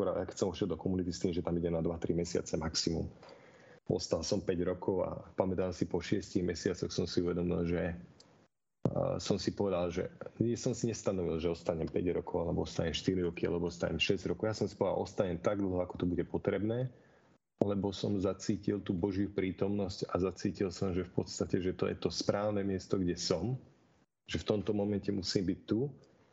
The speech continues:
A nie, že musím byť, to bolo už o-, to už bolo opačné, to už bolo, „Tu už chcem byť.“ Takže to musím sa zmenilo na chcieť, tá doba, d-, vôľa. A napriek tomu, že to bolo ťažké, tie pravidlá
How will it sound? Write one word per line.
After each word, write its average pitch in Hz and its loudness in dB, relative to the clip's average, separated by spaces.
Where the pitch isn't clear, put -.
A 98 2
nie, 117 0
že 98 0
musím 95 0
byť, 87 -4
to - 0
bolo 104 0
už 139 -8
o-, 147 0
to 135 4
už 120 -2
bolo 123 2
opačné, 113 -2
to 107 2
už 95 0
bolo, 98 0
„Tu 110 2
už - -6
chcem 120 2
byť.“ - -6
Takže 90 0
to 107 2
musím 104 0
sa 113 0
zmenilo 110 2
na 90 2
chcieť, - 0
tá 92 4
doba, 98 -2
d-, 104 0
vôľa. 98 2
A - 4
napriek 104 0
tomu, 110 2
že 104 0
to 113 2
bolo 101 2
ťažké, 104 -2
tie - 2
pravidlá 90 0